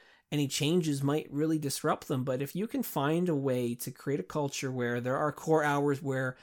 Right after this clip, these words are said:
people must deliver a bare minimum of hours at the same time, maybe for shared meetings or some collaboration, it can make a world of difference for people. All you need to do is focus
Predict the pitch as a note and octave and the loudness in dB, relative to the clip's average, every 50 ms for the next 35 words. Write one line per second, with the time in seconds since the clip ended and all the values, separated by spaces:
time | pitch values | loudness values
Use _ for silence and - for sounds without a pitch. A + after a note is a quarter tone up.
0 | - - _ - - F3+ F3+ E3 C3+ B2+ C3 C3+ D3 E3 F3 G3+ G3+ - - - | -20 -20 _ -6 -4 -2 -2 0 0 0 2 2 4 4 4 4 4 0 -2 -4
1 | - - _ _ _ _ _ _ _ _ - D#3+ D#3 D3+ D3 C#3 D3 D3 D3 A2+ | -10 -20 _ _ _ _ _ _ _ _ 0 2 2 4 2 2 4 2 2 2
2 | A2+ B2+ C3+ D#3 C#3 C#3+ D3 D3 D3 C#3+ C#3 C#3 C#3+ C#3+ C#3 C#3 C3 B2+ B2 B2 | 0 -4 -2 -2 0 2 2 2 2 2 2 2 2 2 2 2 2 0 0 -2
3 | G2 F#2 B2 B2 A#2+ - - A#2+ A#2+ B2 B2 B2 A#2+ A#2+ A#2 B2+ - - B2+ B2+ | -2 -4 -6 -6 -6 -6 -2 -2 0 0 0 -2 -2 -4 -6 -6 -6 -8 -8 -6
4 | - B2 - - C3+ B2+ A#2+ A2+ - - C3 B2 C3 C#3 C#3 C3+ B2+ B2 A#2+ A#2 | -4 -2 -2 -2 -2 -2 -4 -4 -6 -4 -4 -2 -2 -2 -2 -2 -4 -4 -6 -8
5 | - - G#2+ F2 G2+ - - B2 A2 G#2 A#2 B2+ D3+ D3+ D3+ D3 C#3+ C3+ C3 A#2+ | -10 -10 -10 -8 -6 -6 -6 -6 -6 -6 -4 -2 0 0 0 0 0 -2 -4 -6
6 | - A2+ - - G#2 G2+ - - B2+ A#2 A2+ A2+ A2+ C3 D#3 D#3+ D3 - - B2+ | -8 -10 -12 -12 -12 -10 -6 -4 -4 -4 -4 -6 -6 -4 -4 -2 -2 -2 -4 -4
7 | B2 C3+ _ _ - - - F#3 F3+ - D#3 D3 D3+ C#3+ - C3+ B2 B2 C3 C3+ | -6 -8 _ _ -10 -6 -6 -4 -2 0 0 0 0 0 -2 -2 -2 0 2 2
8 | C#3 C3 A#2 A2+ B2 A#2+ A#2+ - - B2+ B2 A#2 - - A#2+ A2 - B2+ A#2 A#2 | 2 0 -2 -2 -2 -4 -2 -2 -4 -4 -4 -4 -6 -8 -8 -6 -4 -6 -6 -4
9 | - A#2+ G#2 - _ _ _ _ _ _ _ _ _ _ _ _ _ _ _ _ | -6 -8 -8 -8 _ _ _ _ _ _ _ _ _ _ _ _ _ _ _ _
10 | - D3 D#3+ G3+ A3 G#3 A3 A3 G3+ F#3+ F3 E3 D#3 D#3+ D#3 D3 C#3 - - - | 2 4 6 6 6 6 4 2 2 2 2 2 4 4 4 4 2 0 0 0
11 | D3 C#3 - - C3 B2+ - - | 0 0 0 -2 -4 -4 -6 -8